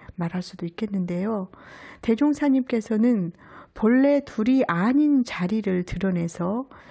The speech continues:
모든 종교가 함께 넘나들고 융통하고 또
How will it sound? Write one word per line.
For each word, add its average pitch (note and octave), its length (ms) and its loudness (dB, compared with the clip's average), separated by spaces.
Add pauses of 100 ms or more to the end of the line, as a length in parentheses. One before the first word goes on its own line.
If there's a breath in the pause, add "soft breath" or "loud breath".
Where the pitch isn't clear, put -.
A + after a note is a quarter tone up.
(220 loud breath)
모든 C#4+ 680 2
종교가 G3+ 840 -2 (220 loud breath)
함께 E4 440 -2
넘나들고 G#3+ 1120 0 (760 soft breath)
융통하고 C4+ 1200 0 (840)
또 B3 340 -2